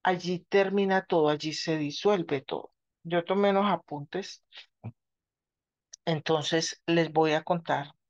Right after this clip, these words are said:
lo que puede ser ese Saturno en Piscis. Eh,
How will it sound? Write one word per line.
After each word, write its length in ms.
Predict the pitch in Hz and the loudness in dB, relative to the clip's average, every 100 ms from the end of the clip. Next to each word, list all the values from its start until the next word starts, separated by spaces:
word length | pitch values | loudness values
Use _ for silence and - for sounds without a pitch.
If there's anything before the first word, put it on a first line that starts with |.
| - | -2
lo 180 | 165 165 | -2 0
que 120 | 156 | -6
puede 320 | - 151 151 | -4 -6 -4
ser 320 | - 165 160 | -2 -2 0
ese 260 | 165 147 156 | -4 -4 -6
Saturno 680 | 151 143 - 135 131 147 - | -6 -6 -6 -8 -6 -8 -8
en 160 | 143 139 | -12 -12
Piscis. 680 | - 127 - - - - - _ _ _ _ _ _ _ _ _ _ _ _ _ _ _ _ _ - | -12 -12 -12 -12 -12 -14 -16 _ _ _ _ _ _ _ _ _ _ _ _ _ _ _ _ _ 2
Eh, 640 | 185 175 175 170 170 175 | 4 6 6 6 4 2